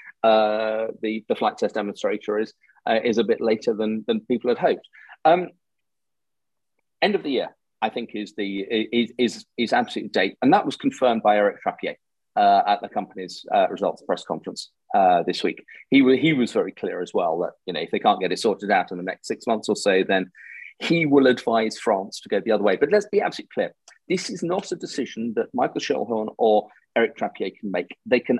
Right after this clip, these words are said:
only advise their respective governments. They are the representatives of their governments, but they are not the, um, uh, it's not their call.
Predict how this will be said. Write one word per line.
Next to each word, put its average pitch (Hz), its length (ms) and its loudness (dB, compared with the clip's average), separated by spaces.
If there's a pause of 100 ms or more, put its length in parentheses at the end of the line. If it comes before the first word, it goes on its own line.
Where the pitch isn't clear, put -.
only 156 380 2
advise 123 680 -2
their 120 440 2
respective - 640 -6
governments. - 540 -6
They 131 160 6
are 120 240 4 (240)
the 107 80 -6
representatives 117 880 -4
of - 100 -14
their - 160 -8
governments, - 540 -12 (100)
but 127 240 0
they 120 140 0
are 120 180 2
not 131 320 0
the, 123 240 -2 (440)
um, 113 360 4 (440)
uh, 113 340 0
it's 123 240 -10
not 135 200 -4
their 117 160 -6
call. - 320 -8